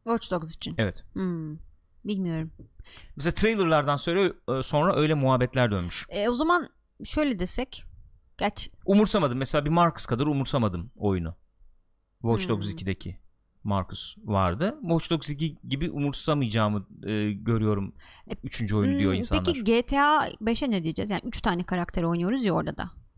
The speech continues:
Speaker 1: Hani tamam gene bir başrol var ama üç kişi var yani. Bir kişiye indirgenmiş bir durum yok.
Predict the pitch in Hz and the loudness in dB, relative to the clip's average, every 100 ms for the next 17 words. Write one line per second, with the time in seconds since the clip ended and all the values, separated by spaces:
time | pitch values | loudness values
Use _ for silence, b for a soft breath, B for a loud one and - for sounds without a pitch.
0 | - - _ _ 208 196 190 180 185 185 | -20 -20 _ _ 0 4 2 2 0 0
1 | 170 185 - 185 170 - _ 196 190 349 | 2 0 0 -2 -2 -6 _ 0 2 0
2 | 359 - 208 - 165 156 156 160 180 220 | 0 0 -2 -2 -4 -4 -6 -4 -4 -4
3 | - - 202 196 - - 196 190 185 196 | -4 -2 0 0 -4 -8 -4 -2 0 0
4 | 190 - 175 190 190 170 - | -2 -6 -4 -2 -2 -2 -10